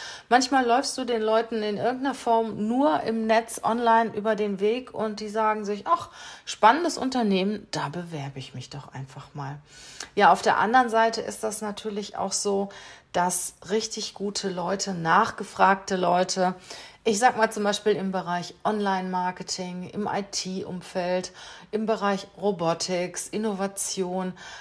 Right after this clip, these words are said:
ja, da werden die Talente gesucht. Die, die Firmen stehen schon an der Unis, an den Unis und,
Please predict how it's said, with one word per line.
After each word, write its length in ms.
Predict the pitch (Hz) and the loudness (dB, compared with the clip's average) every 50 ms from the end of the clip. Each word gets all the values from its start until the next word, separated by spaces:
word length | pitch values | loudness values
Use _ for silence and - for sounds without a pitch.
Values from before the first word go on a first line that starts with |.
| - - - | -18 -10 -6
ja, 100 | 185 175 | -4 0
da 160 | 175 175 165 | 0 0 0
werden 420 | 160 165 175 185 190 190 170 - - | 2 0 0 0 -2 -4 -6 -6 -8
die 160 | 156 175 - | -10 -8 -8
Talente 560 | - - 165 165 165 170 170 170 165 185 170 | -6 -6 -4 -4 -4 -4 -4 -6 -6 -8 -6
gesucht. 600 | 156 175 165 156 156 175 202 202 180 143 - - | -6 -6 -8 -6 -4 -4 -4 -4 -4 -6 -8 -8
Die, 240 | 151 156 156 156 156 | -6 -6 -6 -6 -6
die 120 | 143 160 | -8 -10
Firmen 300 | 156 - 202 196 185 165 | -8 -4 -4 -4 -4 -4
stehen 280 | 143 - - 185 185 180 | -6 -6 -6 -4 -4 -4
schon 200 | - 160 - - | -6 -8 -8 -8
an 140 | 165 180 180 | -6 -4 -4
der 200 | 175 165 - - | -4 -4 -4 -2
Unis, 640 | 180 226 220 202 180 175 190 214 214 214 - - | -2 -2 0 -2 -2 -2 -2 -4 -4 -6 -10 -8
an 200 | - 180 185 185 | -6 -4 -4 -2
den 160 | 185 185 170 - | -4 -4 -4 -4
Unis 500 | 202 208 208 196 180 190 202 196 - - | -4 -4 -2 -2 -2 -2 -4 -4 -6 -8
und, 320 | - - 180 180 - - | -10 -10 -8 -8 -8 -10